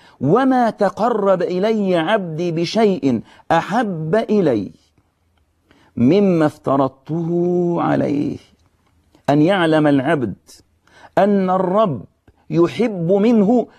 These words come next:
أن يؤدي ما أمر، إذ هذه الحياة ما هي إلا اختبار، ما هي إلا امتحان يمتحن فيه العبد في سيره إلى الله عز وجل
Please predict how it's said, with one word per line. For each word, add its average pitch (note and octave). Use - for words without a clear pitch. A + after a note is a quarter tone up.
أن F#3
يؤدي A3
ما A#3+
أمر، G#3+
إذ A3
هذه G3
الحياة G3
ما C#4
هي A#3
إلا F#3
اختبار، D3+
ما G3+
هي A#3
إلا A3
امتحان F3+
يمتحن G3+
فيه G#3+
العبد F#3+
في G#3+
سيره G#3+
إلى G3+
الله F#3+
عز F#3+
وجل F#3+